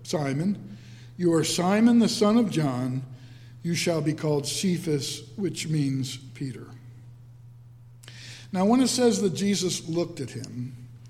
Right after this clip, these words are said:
or that he beheld him, it stands in contrast with that, or rather with what takes place later with Nathanael.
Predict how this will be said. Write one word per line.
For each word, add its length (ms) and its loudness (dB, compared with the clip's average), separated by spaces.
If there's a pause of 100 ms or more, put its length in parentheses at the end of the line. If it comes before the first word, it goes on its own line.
(160)
or 180 0
that 160 2
he 100 0
beheld 520 -2
him, 300 -12 (1200)
it 80 -8
stands 460 4
in 120 4
contrast 1000 -2 (300)
with 220 0
that, 580 0 (640)
or 80 -2
rather 460 2
with 160 0
what 260 -2
takes 260 0
place 640 -4 (960)
later 460 2
with 180 -2
Nathanael. 600 -4